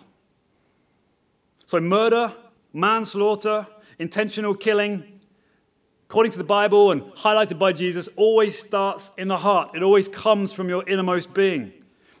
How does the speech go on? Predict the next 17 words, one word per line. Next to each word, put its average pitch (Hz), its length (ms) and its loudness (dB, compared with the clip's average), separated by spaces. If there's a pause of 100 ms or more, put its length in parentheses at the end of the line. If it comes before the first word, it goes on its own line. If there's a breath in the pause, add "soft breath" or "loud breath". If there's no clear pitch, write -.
It 175 80 2
always 214 180 8
begins 190 540 -2
under 220 260 2
the 190 160 0
surface. 196 540 -2
You 165 80 -12
can't 214 280 -2
see 208 160 -4
what's 185 200 -2
going 175 300 0
on 190 200 0
when 165 100 -2
the 160 100 -4
roots 196 320 2
are 143 60 -16
developing. 202 640 -4